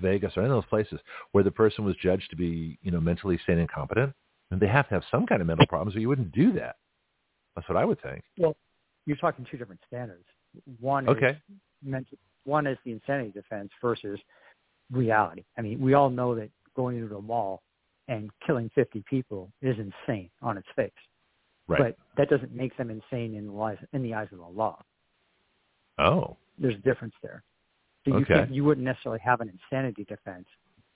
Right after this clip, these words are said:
Speaker 2: You would just have someone who is either, well, so terrorists are a good example. Terrorists, by their definition, in our opinion, are insane. But that's not a defense in court for them. They can't go in and say, "Well, I didn't know what I was doing 'cause I was crazy."
Speaker 1: Oh, I don't think they're insane. I think they're ideologically driven.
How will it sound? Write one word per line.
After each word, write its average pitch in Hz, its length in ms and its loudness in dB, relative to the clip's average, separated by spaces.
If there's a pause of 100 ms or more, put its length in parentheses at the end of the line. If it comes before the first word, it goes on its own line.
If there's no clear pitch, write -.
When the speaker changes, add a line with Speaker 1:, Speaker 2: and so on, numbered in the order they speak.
(120)
Speaker 2:
You 135 120 0
would 127 100 -2
just 120 140 -6
have 110 240 0
someone 107 280 -6
who 104 220 -8
is 98 120 -10 (340)
either, 107 440 -2
well, 143 260 2
so 143 100 4
terrorists 143 360 4
are 127 60 -6
a - 20 -6
good 117 140 -4
example. 117 440 -12 (800)
Terrorists, 143 380 2
by 127 140 0
their 113 120 -4
definition, 113 640 -10
in 101 80 -12
our 143 180 6
opinion, 101 340 -8
are 90 160 -20 (160)
insane. 113 180 -10 (800)
But 139 140 -4
that's 147 180 2
not 135 140 0
a 113 60 -8
defense 120 360 -8
in 107 80 -16
court 123 300 -4
for 110 80 -18
them. 98 200 -18
They 123 100 -2
can't 131 200 -6
go 123 160 -4
in 113 80 -6
and 107 140 -12
say, 110 60 -8
"Well, 110 140 -2
I 127 40 4
didn't 131 140 -4
know 127 100 -4
what 113 100 -2
I 104 40 -4
was 98 160 -8
doing 113 200 -2
'cause 113 160 -8
I 104 60 -2
was 95 100 -6
crazy." 95 320 -6 (920)
Speaker 1:
Oh, 95 80 6
I 123 60 8
don't 208 120 8
think 233 160 0
they're 95 160 6
insane. 78 500 -2
I 98 100 -2
think 117 200 -2
they're 98 140 6
ideologically 92 800 4
driven. 80 380 -2